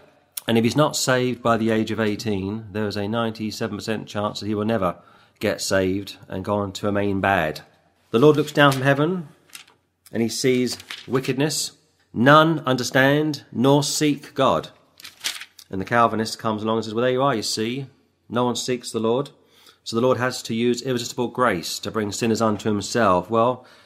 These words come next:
not necessarily. What the Lord did do was come to earth in the person of Jesus Christ to seek and to save that which was lost. And because he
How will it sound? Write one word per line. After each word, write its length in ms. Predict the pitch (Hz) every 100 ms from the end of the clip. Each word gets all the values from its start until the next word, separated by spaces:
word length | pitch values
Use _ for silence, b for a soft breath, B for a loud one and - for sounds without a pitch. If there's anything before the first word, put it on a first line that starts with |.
| B B _ _
not 100 | 120
necessarily. 560 | 117 101 98 120 107 107
What 140 | 113
the 80 | 113
Lord 180 | 113 107
did 220 | 123 117
do 280 | 98 104 113 - _ _ _ _ - B B B -
was 200 | 113 -
come 320 | 127 117 113
to 220 | 123 110
earth 280 | 113 120 -
in 60 |
the 80 | 113
person 240 | 117 107 104
of 80 |
Jesus 240 | 113 110 95
Christ 640 | - 113 110 123 - -
to 100 | 104
seek 380 | - 120 120 -
and 100 | 98
to 60 | 101
save 240 | 113 107
that 180 | 113 -
which 220 | 113 -
was 160 | 107 104
lost. 420 | 117 76 - - _ b b b b _ 95
And 200 | 92 90
because 360 | 95 120 113
he 240 | 113 107